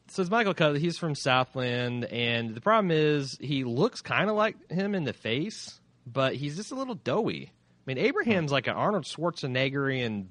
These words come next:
Speaker 1: badass. He's a physical specimen. He's a champion in the comic books. Um,
Speaker 2: Hmm.
Speaker 1: and he's just a little doughy. Just a little doughy.
Speaker 2: <laughs>
Speaker 1: Uh, a little too
Speaker 2: All right.
Speaker 1: dough-, little, little doughy for me. But anyway,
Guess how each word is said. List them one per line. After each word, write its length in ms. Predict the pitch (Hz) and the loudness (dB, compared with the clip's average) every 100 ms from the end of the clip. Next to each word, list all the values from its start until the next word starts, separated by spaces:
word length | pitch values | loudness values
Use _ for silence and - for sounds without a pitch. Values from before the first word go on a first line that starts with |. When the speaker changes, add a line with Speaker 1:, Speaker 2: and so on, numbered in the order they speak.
| - | -10
Speaker 1:
badass. 840 | 143 151 214 196 85 - 67 - - | -8 -2 2 2 2 -4 -6 -10 -8
He's 200 | 147 127 | -6 -6
a 60 | |
physical 460 | - 170 170 190 165 | -4 -4 -4 -4 -4
specimen. 640 | - - 147 - 95 82 90 | -4 -4 -4 -4 -8 -8 -8
He's 220 | 107 101 | -8 -8
a 60 | |
champion 760 | 95 - 160 143 90 85 73 69 _ _ _ _ | -8 -2 -2 -2 -4 -8 -10 -14 _ _ _ _
in 140 | 98 98 | -10 -8
the 60 | |
comic 360 | - 123 113 - | -2 -2 -2 -6
books. 540 | 82 71 - - - _ _ _ _ _ - | -12 -12 -14 -14 -14 _ _ _ _ _ -8
Um, 680 | 107 107 101 101 98 95 95 - | -4 -2 0 -2 -2 -6 -10 -10
Speaker 2:
Hmm. 60 | 104 | -6
Speaker 1:
and 420 | 104 104 104 101 | -4 -2 -4 -6
he's 220 | 123 127 | -8 -8
just 200 | 139 - | -8 -6
a 40 | 147 | -4
little 200 | 160 160 | -4 -2
doughy. 460 | 170 226 104 156 - _ _ _ _ | 0 0 -2 -8 -16 _ _ _ _
Just 240 | 107 156 - | -8 -8 -6
a 40 | |
little 220 | 160 165 | -4 -4
doughy. 420 | 143 139 90 65 - _ _ _ _ _ _ _ | -2 -2 -2 -8 -16 _ _ _ _ _ _ _
Speaker 2:
<laughs> 20 | - - - 92 | -14 -14 -16 -12
Speaker 1:
Uh, 200 | 101 101 | -8 -4
a 0 | |
little 160 | 131 | -2
too 60 | 143 | -2
Speaker 2:
All 60 | 160 | -2
right. 100 | 151 | 0
Speaker 1:
dough-, 200 | 160 143 | 0 0
little, 220 | 147 165 | -2 -4
little 260 | 156 170 165 | -2 -4 0
doughy 360 | 170 170 151 | 2 2 2
for 160 | - 104 | -2 -6
me. 320 | 95 85 71 - _ _ _ _ _ _ _ _ - | -6 -6 -10 -16 _ _ _ _ _ _ _ _ 0
But 120 | 196 | 4
anyway, 440 | 226 180 147 143 | 6 6 6 6